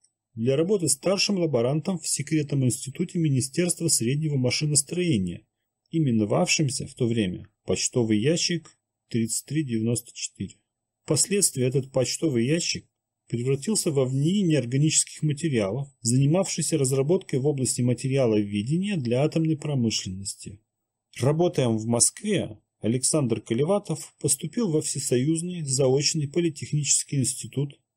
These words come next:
отучился один год и перевёлся на второй курс Свердловского политеха. История его отъезда, работы в Москве на протяжении трёх лет, август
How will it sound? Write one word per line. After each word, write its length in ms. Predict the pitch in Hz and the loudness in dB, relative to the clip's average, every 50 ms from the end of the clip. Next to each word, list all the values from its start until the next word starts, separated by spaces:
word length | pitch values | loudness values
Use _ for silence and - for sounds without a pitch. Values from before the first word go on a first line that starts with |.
| _ _ | _ _
отучился 640 | - 131 123 - 175 156 - - 196 - - - 151 | -4 -4 -2 -2 -4 -4 -2 0 2 2 2 4 4
один 340 | 120 113 120 127 120 113 110 | 2 2 2 2 0 0 2
год 260 | 117 170 208 202 - - _ | 2 2 0 0 -2 -10 _
и 80 | - 120 | -10 -10
перевёлся 720 | - - 147 147 165 190 240 226 - - 170 143 139 120 - - | -6 -4 -4 -2 0 0 0 -2 -2 -2 -4 -4 -4 -8 -8 -6
на 100 | 131 127 | -4 -4
второй 380 | - - - 185 220 233 226 - _ | -2 -2 -2 0 0 -2 -2 -6 _
курс 440 | _ - 139 139 - - - - _ | _ -6 -4 -2 0 0 -2 -2 _
Свердловского 840 | _ - - - 131 131 131 127 135 156 196 220 214 - - - 165 156 | _ -4 -4 -2 -2 -2 -2 0 0 2 2 2 0 -2 -2 -2 -2 -2
политеха. 640 | - - 160 147 135 - - 101 95 - - 107 - _ _ _ | 0 -2 -2 -2 -4 -4 -6 -6 -6 -6 -10 -14 -14 _ _ _
История 400 | - - - - 175 170 156 143 | -4 -4 -2 0 2 2 2 2
его 200 | 135 123 135 143 | 0 0 0 0
отъезда, 680 | 147 147 - 190 226 220 175 135 107 107 95 98 101 - _ | 0 0 -2 -2 0 0 0 -2 -4 -8 -10 -10 -14 -14 _
работы 400 | - 113 123 139 147 147 147 131 | -2 0 0 2 2 0 0 0
в 60 | 120 | -2
Москве 460 | 131 131 131 - - - 156 165 202 190 | 0 2 2 2 2 0 -2 -2 0 0
на 120 | 151 123 | 0 0
протяжении 560 | - - 127 123 - 139 135 135 131 135 139 | 0 -2 -4 -4 -2 -2 0 0 0 0 -2
трёх 420 | 135 - - 156 143 120 120 - - | -2 -2 -2 0 0 0 0 -2 -4
лет, 320 | 117 104 87 - - _ _ _ _ _ _ | -4 -4 -4 -6 -10 _ _ _ _ _ _
август 640 | - 127 117 113 117 123 107 - - - - - | -2 0 0 0 -2 -2 -2 -4 -4 -6 -12 -20